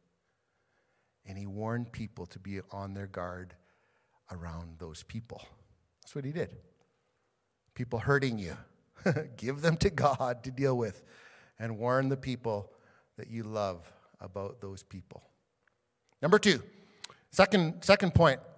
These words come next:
of Paul's, uh, battle plan to win the battle we're in.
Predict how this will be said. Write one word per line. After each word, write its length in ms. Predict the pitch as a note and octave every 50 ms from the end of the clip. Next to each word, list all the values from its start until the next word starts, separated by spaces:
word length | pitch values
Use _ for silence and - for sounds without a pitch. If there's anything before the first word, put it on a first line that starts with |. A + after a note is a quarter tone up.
| - - -
of 200 | A#2 - _ _
Paul's, 640 | - D3 D3 C#3+ D3 D3 C3+ A2 - - - -
uh, 260 | D#3 C#3+ C3+ C3 B2 B2 B2
battle 220 | C#3 C3+ C#3 B2+
plan 380 | - - D3+ C3+ A#2+ A2 F#2 E2+ - - - _ _ _
to 100 | - -
win 200 | - C3+ C#3+ C#3+
the 60 | C3+
battle 320 | A#2+ C3 C3 C3+ C3+ C3 B2
we're 120 | B2 C3+
in. 220 | D3 C3 A#2 G2+